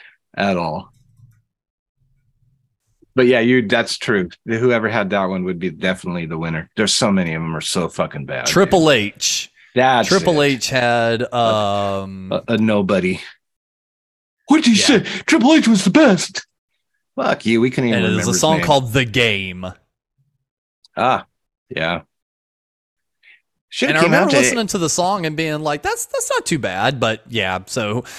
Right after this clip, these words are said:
Speaker 2: uh, <laughs> who-, whoever, Triple H wins 'cause he wound up getting fucking Motorhead to write him a fucking intro. I,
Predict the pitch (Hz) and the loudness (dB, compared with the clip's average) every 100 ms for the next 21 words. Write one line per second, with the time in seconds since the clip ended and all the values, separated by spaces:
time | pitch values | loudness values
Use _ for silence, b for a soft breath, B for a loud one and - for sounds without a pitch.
0 | 190 156 156 135 269 247 269 285 247 220 | -4 0 2 2 4 4 4 4 4 4
1 | 202 - 294 269 - 277 277 247 190 180 | 0 0 -4 -6 0 0 2 2 2 0
2 | 165 165 160 139 160 151 156 143 147 143 | 0 0 0 -2 -4 -2 -4 -4 -4 -6
3 | 131 151 - 131 - 143 143 127 131 131 | -4 -6 -6 -8 -4 -2 -2 -4 -6 -2
4 | 139 131 123 120 120 107 127 120 117 117 | 0 0 -2 0 -2 -2 -2 -2 -2 -6
5 | 113 117 117 104 104 - 104 101 104 | -6 -6 -4 -6 -6 -4 -2 0 -2